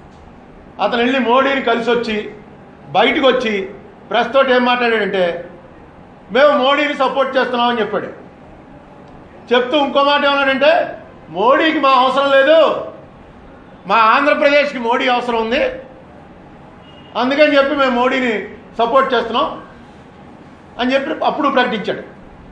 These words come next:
ఈవేళ వెళ్ళి కొత్తగా కలవటం వల్ల వచ్చిన నష్టం ఏంటో వీళ్ళకి నాకు అర్థం కాల. వ్యతిరేక పక్షం వాళ్ళు ఎవరినైనా ఆదరిస్తే వీళ్ళు కంగారు పడచ్చు. ఇతను ఎప్పుడూ ఇప్పటి వరకు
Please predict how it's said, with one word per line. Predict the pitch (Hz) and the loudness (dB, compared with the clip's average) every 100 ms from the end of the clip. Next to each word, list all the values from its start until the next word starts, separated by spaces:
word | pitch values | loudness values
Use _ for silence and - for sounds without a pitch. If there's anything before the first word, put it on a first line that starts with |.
| - - - - - - - - - - - - - - - - 214 | -20 -20 -20 -20 -20 -20 -20 -20 -20 -20 -20 -20 -20 -20 -20 -12 -2
ఈవేళ | 254 302 | 2 4
వెళ్ళి | 294 294 | 4 0
కొత్తగా | 254 247 277 320 | -2 -2 0 0
కలవటం | 247 247 294 302 294 | 2 2 2 2 2
వల్ల | 294 | 2
వచ్చిన | 285 285 269 | 0 0 0
నష్టం | 254 277 277 | 0 0 -2
ఏంటో | 277 302 | 0 0
వీళ్ళకి | 277 277 | 2 0
నాకు | 262 240 | 0 0
అర్థం | 233 254 | -2 0
కాల. | 254 208 139 - - - - - - - - 143 | 0 0 -2 -8 -18 -20 -20 -20 -20 -20 -18 -14
వ్యతిరేక | 156 254 285 277 | -4 0 2 2
పక్షం | 285 285 277 | 0 -2 0
వాళ్ళు | 277 277 | 2 2
ఎవరినైనా | 262 254 269 254 | 2 0 0 2
ఆదరిస్తే | 240 254 262 285 302 247 247 - - - 233 | 2 0 -2 2 4 4 -2 -8 -16 -12 -8
వీళ్ళు | 254 | -2
కంగారు | 254 285 277 | 0 2 2
పడచ్చు. | 262 240 - - - - - - - - | 2 0 -4 -12 -18 -20 -20 -20 -20 -12
ఇతను | 214 220 | -4 -2
ఎప్పుడూ | 220 269 294 | 0 0 0
ఇప్పటి | 277 262 | 2 2
వరకు | 262 269 285 262 | 2 2 2 2